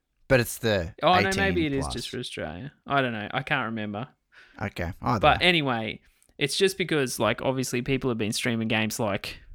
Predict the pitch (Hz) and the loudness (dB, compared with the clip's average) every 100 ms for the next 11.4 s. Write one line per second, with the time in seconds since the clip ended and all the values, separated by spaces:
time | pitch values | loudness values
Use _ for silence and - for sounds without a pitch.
0 | - - - 117 107 107 - 127 107 101 | -14 -2 2 2 2 -2 0 2 2 0
1 | - - _ _ _ - 107 101 117 104 | -6 -20 _ _ _ -2 2 4 4 4
2 | - - _ _ _ - 107 - 131 98 | -2 -10 _ _ _ -8 -4 2 2 2
3 | 95 87 76 - 127 117 117 123 131 123 | 0 0 -4 -2 2 2 2 2 4 4
4 | 117 - - 87 69 - - - 92 107 | 4 2 0 2 2 0 -2 -2 -2 0
5 | - 110 104 104 104 92 - - - _ | 0 2 2 2 2 2 0 -10 -20 _
6 | 107 98 85 - 139 139 143 - 147 139 | -2 0 -2 0 6 8 8 8 6 6
7 | 123 117 117 107 - - 117 110 127 123 | 4 2 0 -2 -4 0 0 2 0 0
8 | - 110 87 - 110 101 113 92 127 - | 0 0 0 -2 -2 0 -2 -4 -8 -14
9 | - - - - 110 110 87 - - 120 | -20 -20 -20 -8 -2 -2 -2 -2 2 4
10 | 117 127 110 104 - - 117 101 92 - | 4 0 0 -2 -2 -4 0 2 0 0
11 | 110 95 - | 0 0 -2